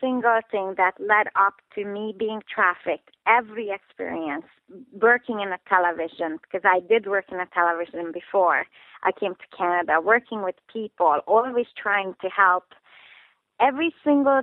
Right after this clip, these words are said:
thing that I've been through that led up to being trafficked and included being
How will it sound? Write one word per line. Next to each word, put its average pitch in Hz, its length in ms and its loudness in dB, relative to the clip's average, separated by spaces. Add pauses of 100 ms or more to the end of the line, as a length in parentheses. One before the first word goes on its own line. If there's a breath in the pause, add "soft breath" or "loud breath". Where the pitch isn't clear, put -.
thing 208 260 -6
that 185 120 2
I've 202 200 4
been 226 300 0
through 147 280 -6 (280 soft breath)
that 196 180 2
led 214 280 2
up 190 220 4 (180)
to 202 60 -8
being 185 300 -4 (100)
trafficked 185 540 0 (120)
and 220 320 2
included 214 640 0
being 170 260 -4